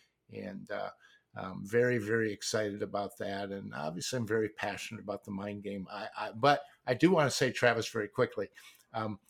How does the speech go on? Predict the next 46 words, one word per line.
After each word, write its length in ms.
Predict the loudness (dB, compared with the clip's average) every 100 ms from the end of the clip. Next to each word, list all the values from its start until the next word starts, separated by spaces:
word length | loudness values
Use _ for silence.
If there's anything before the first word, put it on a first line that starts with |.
| _ -8
a 80 | 2
great 360 | 8 8 8
mind 340 | 4 6 6 4
with 160 | 0
a 40 | -4
terrible 500 | 0 4 6 6 2
golf 320 | 4 4 4
swing 340 | 0 -2 -2
is 180 | -4 0
only 260 | 2 2 2
gonna 160 | 0
take 280 | 2 0 0
you 60 | -6
so 200 | -6 -6
far. 300 | -4 -4 -4
So 240 | -6 -4 -2
I 180 | -2
don't 320 | 0 0 0 2
ever 240 | 4 4
want 300 | 4 4 2
my 120 | -2
program 580 | -2 4 4 4 -2 -4
to 160 | -8 -6
be, 420 | 0 2 0 -2 -10 -18 -20 -20 _ _ -6
um, 360 | -4 -4 -10 _ _ -20 _ _
uh, 240 | -14 -14 -14 -10 -4
identified 840 | 2 4 4 4 6 6 6 4
as 140 | 2
something 460 | 2 2 2 -2 0
where 180 | 0 0
we 120 | 0
just, 340 | 2 2 2
you 100 | -2
know, 160 | -2 -2
we 140 | -4
just 300 | -4 -2 0
sit 180 | 0 2
under 280 | 2 2 0
a 80 | -2
tree 480 | -2 0 0 2 0
and 120 | -2
imagine 500 | 0 4 4 2 -2
great 280 | -2 -2 -2
golf 220 | -2 -2
shots 400 | -2 -4 -6 -10
and, 160 | -12